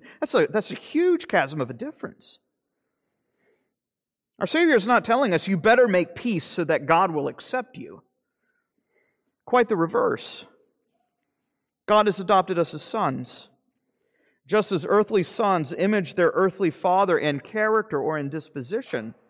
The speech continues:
so too do the sons of the kingdom image their Father who is in heaven. Jesus is describing the great character trait of those who are the sons of the Most High. That is why they are blessed.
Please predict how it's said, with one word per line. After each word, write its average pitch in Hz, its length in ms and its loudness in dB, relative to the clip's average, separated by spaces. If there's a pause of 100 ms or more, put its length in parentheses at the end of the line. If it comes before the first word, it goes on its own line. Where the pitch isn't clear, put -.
(840)
so 214 340 2
too 214 360 -2
do 170 200 -6
the 170 120 -2
sons 202 520 -2
of 175 120 -8
the 170 80 -6
kingdom 160 800 -2 (500)
image 175 560 -2
their 151 240 -2
Father 160 600 -4 (100)
who 147 220 -6
is 143 320 -6
in 131 200 -10
heaven. 131 420 -8
Jesus 165 500 -6
is 123 140 -12
describing 139 760 -2 (300)
the 139 60 -8
great 160 280 2
character 175 460 -2
trait 127 400 -10 (460)
of 127 160 -6
those 131 380 2
who 135 100 -8
are 120 60 -4
the 120 80 -10
sons 117 340 -8
of 117 80 -14
the 120 80 -10
Most 123 300 -12
High. 110 320 -10 (440)
That 226 140 -2
is 180 120 -6
why 156 120 4
they 131 100 2
are 123 120 -2
blessed. - 600 -10